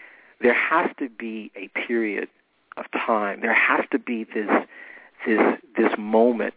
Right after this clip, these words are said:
And by moment, I don't mean a matter of seconds, but a moment could just be a week. It could be a month of when, when a newfound revelation about how you are, why you are,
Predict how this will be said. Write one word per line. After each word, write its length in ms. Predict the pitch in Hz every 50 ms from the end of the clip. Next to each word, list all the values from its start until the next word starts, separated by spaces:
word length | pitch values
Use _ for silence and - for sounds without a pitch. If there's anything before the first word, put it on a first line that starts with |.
| -
And 120 | - 104 104
by 160 | 110 113 110
moment, 380 | 110 113 123 - - 185 175 -
I 120 | - 131
don't 220 | 131 127 - - 123
mean 420 | 120 117 117 113 110 104 98 - - -
a 40 | 113
matter 260 | 113 117 113 107 101
of 60 | 95 - - -
seconds, 340 | 123 110 - - 107 - - - - _ -
but 100 | 123 120
a 60 | 110
moment 460 | 117 127 139 165 185 196 180 156 - - _ _ _ _ - - _ - - - - - -
could 120 | - 147 - -
just 260 | 175 180 185 - -
be 400 | - 143 139 139 135 139 135 131 _ _ _ _ _ _ _ _ _ _ _ _ _ -
a 80 | - -
week. 460 | 113 110 110 120 135 127 - _ - - - - - - - _ _ -
It 100 | 107 -
could 120 | - 139
be 100 | 131 135
a 60 | 127
month 480 | 120 117 117 117 123 123 123 113 113 - - - -
of 160 | 117 110 110 107
when, 440 | 104 107 123 120 117 113 110 110 - - - - - - - - - - - _ _ - - _ - 127 113
when 120 | 117 139 127
a 20 | 117
newfound 560 | 120 131 160 185 180 - - 151 135 131 127
revelation 640 | 123 117 107 110 107 104 107 107 107 107 - 107 107
about 420 | 107 - 113 113 110 107 107 - _ _ _ _ _ _ _ _ _ _ _ _ _ _ _ _ _ _ _
how 340 | - - - - 127 127 139
you 280 | 135 131 139 139 127 120
are, 400 | 113 113 113 110 107 110 113 - _ _
why 300 | - 110 - 120 120 120 127
you 300 | 123 117 123 127 113 110
are, 340 | 107 104 104 101 101 107